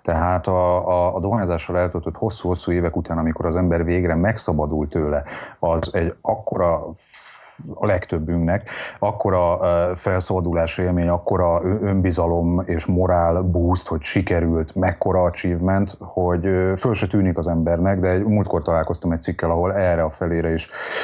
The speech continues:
ö, rátértek, és, és igen, igen, elgondolkoztam rajta, hogy basszus, ez tényleg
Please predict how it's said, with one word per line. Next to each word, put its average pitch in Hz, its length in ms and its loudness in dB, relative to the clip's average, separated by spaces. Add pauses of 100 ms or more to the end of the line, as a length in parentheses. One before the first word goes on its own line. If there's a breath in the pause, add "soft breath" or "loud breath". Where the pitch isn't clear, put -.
(200 loud breath)
ö, 98 60 0 (640)
rátértek, 95 800 0
és, 117 260 0
és - 220 -2
igen, 85 300 0
igen, 85 200 -2
elgondolkoztam 82 720 0
rajta, 87 200 0
hogy 85 100 0
basszus, 156 340 -2
ez - 100 -4
tényleg 76 340 -2